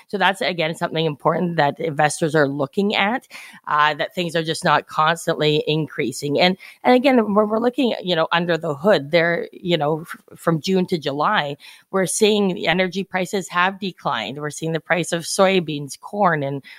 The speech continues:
all sorts of, uh, commodities out there are coming down in price. So again, we're not seeing that in the inflation number yet, but we should begin to see that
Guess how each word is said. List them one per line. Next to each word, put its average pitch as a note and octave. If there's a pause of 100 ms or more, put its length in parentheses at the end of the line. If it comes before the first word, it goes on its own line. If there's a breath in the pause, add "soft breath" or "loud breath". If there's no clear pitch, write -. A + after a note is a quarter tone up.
all F#3
sorts F#3+
of, C#3+
uh, D3
commodities E3
out C#3+
there D3
are E3+ (360 soft breath)
coming F3+
down D#3
in D3
price. D#3+
So E3+
again, E3
we're D#3+
not F3+
seeing E3+
that D#3
in D#3+
the D#3
inflation F3
number D3
yet, C#3+ (240 soft breath)
but -
we F3+
should G3 (140)
begin F3+
to A#3
see D3
that C#3